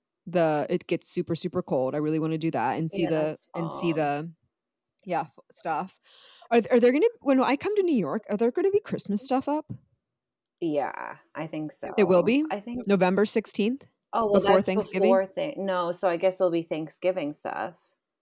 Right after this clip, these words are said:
Speaker 2: They
Speaker 1: Oh, great.
Speaker 2: better.
Speaker 1: I don't
Speaker 2: I
Speaker 1: know.
Speaker 2: mean,
Speaker 1: We'll see. May-
Speaker 2: stores are gonna have tons of Christmas stuff.
Speaker 1: Yeah.
Speaker 2: Ugh,
Speaker 1: Yeah.
Speaker 2: God.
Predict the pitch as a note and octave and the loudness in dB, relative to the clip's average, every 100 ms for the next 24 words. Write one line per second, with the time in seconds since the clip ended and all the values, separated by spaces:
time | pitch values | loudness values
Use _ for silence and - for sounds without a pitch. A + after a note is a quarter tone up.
0 | _ _ - D3+ C#3 C#3 F3 F#3+ F3+ F3 | _ _ -6 -6 -4 -4 -2 0 0 2
1 | E3 E3 G3+ G#3 _ _ _ _ _ _ | 0 0 -4 -14 _ _ _ _ _ _
2 | _ _ _ _ _ _ _ - F3+ F#3 | _ _ _ _ _ _ _ -4 0 4
3 | A#3 A#3+ A3+ F3 - G3 G3 G3+ F#3 E3 | 6 6 4 2 6 8 10 10 6 4
4 | D#3+ D#3+ D3 - D#3+ D#3 D3+ - C#3 - | 2 0 -4 -4 -4 -4 -4 -4 -6 -4
5 | - - - - G1+ F3 - - _ _ | -8 -8 -6 -6 -6 -8 -12 -20 _ _
6 | _ _ - F3 E2+ E3+ - _ - D3 | _ _ -2 0 0 -2 -12 _ -12 -8
7 | C#3+ - - - _ - | -8 -8 -10 -12 _ -20